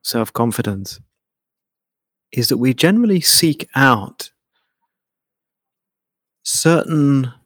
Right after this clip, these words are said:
worldly conditions to base our identity and our self-worth on. And this is a bit of a mistake, and I'll explain why shortly, but let me give you an example.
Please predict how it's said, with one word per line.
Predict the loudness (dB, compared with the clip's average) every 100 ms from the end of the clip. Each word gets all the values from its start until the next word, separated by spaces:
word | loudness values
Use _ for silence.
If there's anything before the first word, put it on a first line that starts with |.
| _
worldly | 0 4 4 2 2 2 2 0
conditions | -4 -4 0 2 2 0 -6 -10 -10 -12 _ _ _ _ _ _ _
to | 0 0
base | 2 2 2 4 2 0 -2 -6 _ _ -4
our | 0 2 0 -4 -4
identity | -2 -2 -2 0 0 0 -4 0 0 -2 _ _ _ _ _ _ _ _ _ _ _ _ -4
and | 2 4 4 2
our | 0 0
self-worth | 2 0 0 0 0 2 -2 -8 -4
on. | -2 0 -2 -10 -16 _ _ _ _ _ _ _ _ _ _ _ _ -2
And | 2 4 2 2
this | 2
is | 2
a | 2
bit | 2
of | 2
a | 0
mistake, | -2 0 0 0 -2 -4
and | -2
I'll |
explain | -2 0 0 2
why | 2 2
shortly, | 2 2 2 0
but | -2
let | -2
me | 0
give | 2
you | 4
an | 2
example. | 2 2 2 0 -4 -12